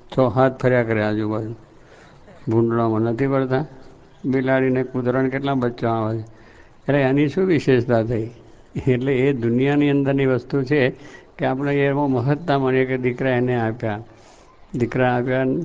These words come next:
એ કંઈ એના હાથની વાત છે તો ભગવાનના હાથની વાત છે. પણ છતાં આપણને એમાં જરા લેવાઈ જવાય. કારણ કે આ લોકમાં આપણે આસક્તિ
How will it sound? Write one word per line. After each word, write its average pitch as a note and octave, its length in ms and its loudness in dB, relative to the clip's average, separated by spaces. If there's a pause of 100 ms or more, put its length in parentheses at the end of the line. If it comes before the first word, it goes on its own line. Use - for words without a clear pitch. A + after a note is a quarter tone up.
(400)
એ B2+ 100 2
કંઈ B2 220 2
એના A#2+ 160 2
હાથની B2+ 280 -2
વાત C3 220 0
છે C#3+ 100 -2
તો C#3 80 -2
ભગવાનના A#2 500 -2
હાથની A#2 280 -4
વાત A2 220 -4
છે. - 80 -20 (460)
પણ C#3 120 0
છતાં D3+ 360 0
આપણને D3+ 280 0
એમાં D3 280 0
જરા C3+ 260 0
લેવાઈ B2+ 400 4
જવાય. A2 300 0 (400)
કારણ B2 180 -4
કે B2 80 -4
આ B2 120 0
લોકમાં C#3 440 0
આપણે C3+ 220 -2
આસક્તિ C3 520 0